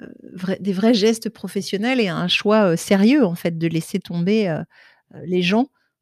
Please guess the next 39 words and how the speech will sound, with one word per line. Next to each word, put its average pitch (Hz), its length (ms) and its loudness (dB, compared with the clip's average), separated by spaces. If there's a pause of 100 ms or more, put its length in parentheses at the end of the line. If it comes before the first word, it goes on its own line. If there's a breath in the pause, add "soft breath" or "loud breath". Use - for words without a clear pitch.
(100)
pour, 233 360 0
heu, 170 640 -6
coller 277 560 4
à 180 100 -10
ce - 100 -18
qui 190 80 -8
a - 40 -4
été 190 240 -6
dit 180 220 -10
et 220 80 -6
ce - 100 -12
qui - 80 -16
a 165 40 -8
été 156 240 -12 (100)
prévu. 202 580 -4 (140)
Voilà. 151 160 -16 (340)
C'est - 140 -14
vrai 220 100 0
que 202 60 -4
dans 202 80 -4
notre 196 200 -6
société, 185 420 -4
on 226 80 -4
a 180 80 -4
vraiment 185 240 -2
cette - 320 -8
image 180 400 -6
de 160 80 -8
la 156 80 -12
ponctualité, 185 1200 -8
heu, 170 160 -12
de 170 100 -12
la, 165 200 -12 (460 soft breath)
la 170 80 -12
stabilité, 180 460 -2
des 165 240 -2
apparences 190 640 -2
comme 165 160 -8
ça. - 260 -6